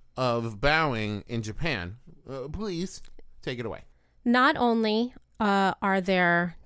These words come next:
Speaker 2: different bows for different situations, there are different bows for, uh, different genders.
Speaker 1: Uh-huh.
Speaker 2: Um, so as far as,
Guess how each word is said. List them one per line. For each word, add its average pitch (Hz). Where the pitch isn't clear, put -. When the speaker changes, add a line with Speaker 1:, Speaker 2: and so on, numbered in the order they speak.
Speaker 2:
different 190
bows 170
for 185
different 180
situations, 208
there 175
are 170
different 170
bows 165
for, 165
uh, 170
different 175
genders. 160
Speaker 1:
Uh-huh. 95
Speaker 2:
Um, 185
so 214
as 202
far 247
as, 160